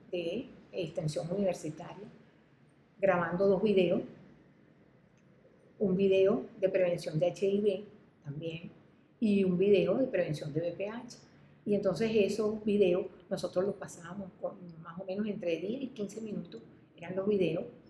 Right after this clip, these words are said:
con el apoyo, ya te digo, de, de toda la gente de video y de cine de,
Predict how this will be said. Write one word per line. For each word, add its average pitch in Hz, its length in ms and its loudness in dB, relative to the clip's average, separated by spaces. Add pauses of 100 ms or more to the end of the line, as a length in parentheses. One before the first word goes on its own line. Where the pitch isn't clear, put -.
(500)
con 185 280 6
el 170 80 -4
apoyo, 190 380 0
ya 160 140 -2
te 190 120 -4
digo, 190 260 2
de, 175 300 -6
de 165 100 -4
toda 180 240 -8
la 196 100 -4
gente 175 300 -6
de 190 160 2
video 165 400 -4 (160)
y 214 60 -4
de 170 160 -2
cine 180 340 -6 (260)
de, 143 280 -4